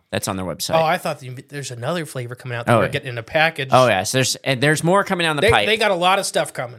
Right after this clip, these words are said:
Speaker 2: And
Speaker 1: And
Speaker 2: they're, they're great people. They're listeners of the show.
Speaker 1: Yep.
Speaker 2: Give 'em some support. Give 'em some love.
Speaker 1: They, they have some. It's an awesome product. We, we a hundred percent stand behind it, support it, and we use it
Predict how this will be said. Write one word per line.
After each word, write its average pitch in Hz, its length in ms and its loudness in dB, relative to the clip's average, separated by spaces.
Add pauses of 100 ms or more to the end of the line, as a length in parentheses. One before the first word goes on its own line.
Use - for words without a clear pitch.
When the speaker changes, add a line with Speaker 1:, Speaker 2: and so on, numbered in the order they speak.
Speaker 2:
And - 100 -4
Speaker 1:
And 123 100 2
Speaker 2:
they're, 196 220 0
they're 175 80 -2
great 185 300 0
people. 175 260 -6
They're 156 100 -4
listeners 170 360 -4
of 165 80 -6
the 170 80 -4
show. 143 340 -4
Speaker 1:
Yep. 156 260 2 (220)
Speaker 2:
Give 190 160 0
'em 196 60 -2
some 185 180 -6
support. 156 380 -4
Give 156 100 -6
'em 147 60 -8
some 139 180 -8
love. 120 480 -10
Speaker 1:
They, 135 320 4
they 90 80 -4
have 127 160 2
some. - 180 -6
It's 135 220 -2
an - 80 -8
awesome 196 380 4
product. 143 600 2 (240)
We, 117 200 2
we 123 160 2
a 113 80 2
hundred 139 220 2
percent 131 260 -2
stand 139 240 0
behind 131 240 0
it, - 80 -14
support 135 360 -8
it, - 280 -6
and 107 260 0
we 113 80 2
use 127 320 2
it 131 320 0